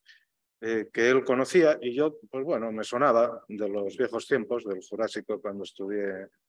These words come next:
cuando estudié biología. Ahí a la derecha tenéis un mapa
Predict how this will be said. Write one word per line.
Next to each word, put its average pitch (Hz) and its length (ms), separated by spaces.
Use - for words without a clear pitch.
cuando 101 180
estudié 107 320
biología. 95 460
Ahí 135 140
a 175 60
la 170 100
derecha 165 440
tenéis 139 460
un 127 260
mapa 131 420